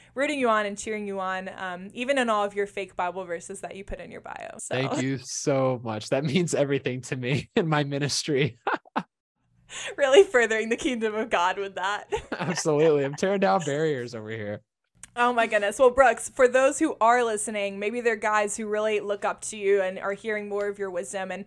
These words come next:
Speaker 1: you know, they hear you talk about mentors, and maybe they want you as a mentor, just advice on your end. You know, what, what's a way that they can maybe connect with you further after this podcast? Because though this podcast might end, you know, I, I hope that the communication maybe with you would not end.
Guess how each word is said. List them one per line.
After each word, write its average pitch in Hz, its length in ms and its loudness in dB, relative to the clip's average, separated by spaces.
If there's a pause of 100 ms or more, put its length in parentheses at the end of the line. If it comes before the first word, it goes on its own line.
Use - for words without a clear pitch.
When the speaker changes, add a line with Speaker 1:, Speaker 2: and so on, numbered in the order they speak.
(260)
Speaker 1:
you 208 60 -8
know, 214 100 0
they 214 100 2
hear 262 160 -2
you 240 160 -4
talk 208 220 -2
about 208 200 0
mentors, 202 520 -4
and 202 80 -6
maybe 214 180 -2
they 233 140 2
want 220 180 0
you 247 180 -2
as 226 140 2
a 214 40 -4
mentor, 208 440 -4
just 226 180 -4
advice 214 460 0
on 202 140 -6
your 202 160 -4
end. 196 260 -6 (300)
You 214 100 -4
know, 220 60 0
what, 226 260 4
what's 269 240 0
a 277 60 -2
way 226 220 2
that 196 180 -2
they 208 100 0
can 214 160 -6
maybe 208 320 -4
connect 214 460 -2
with 214 100 -6
you 208 140 -8
further 202 320 0
after 196 280 -4
this 190 240 -8
podcast? 185 640 -2
Because 202 380 -2 (220)
though 285 200 10
this 320 140 0
podcast 240 400 4
might 214 200 -2
end, 190 340 -6
you 202 80 -10
know, 196 60 -4
I, 185 140 -2
I 202 120 -2
hope 233 240 2
that 220 160 0
the 240 80 -12
communication 208 640 -6
maybe 185 260 -8
with 185 140 -12
you 185 320 -8
would 196 160 -4
not 175 260 -4
end. - 280 -16